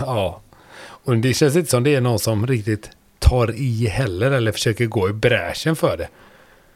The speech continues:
Utan, nej. Tre, tre snabba mål och, och matchen är över, och sättet det sker på. Hade det varit något annat lag så hade man ju börjat, eh,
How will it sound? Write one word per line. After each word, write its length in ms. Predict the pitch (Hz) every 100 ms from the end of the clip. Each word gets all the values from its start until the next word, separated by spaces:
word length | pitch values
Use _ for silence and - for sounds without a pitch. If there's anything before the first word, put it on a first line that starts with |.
| _ _ -
Utan, 560 | 143 - 123 127 131 131
nej. 320 | 202 185 120 123 _ _ _ _ _ _ -
Tre, 320 | 214 202 170
tre 360 | 147 - 202
snabba 400 | 180 202 180 156
mål 300 | 165 151 147 151
och, 240 | 156 156
och 60 | 151
matchen 380 | 143 - 139
är 40 | 139
över, 400 | 113 95 123 131
och 500 | 135 131 123 123 120
sättet 500 | - - - 127 110 - -
det 120 | - 131
sker 540 | - - 131 85 85 -
på. 180 | - 135
Hade 240 | 120 135
det 80 | 143
varit 160 | 160 151
något 180 | 156 131
annat 320 | 135 143 -
lag 240 | 135 90 90 - - - - - _ -
så 160 | -
hade 100 | 113
man 160 | 135 135
ju 60 |
börjat, 600 | 139 139 135 135 131 -
eh, 60 | 147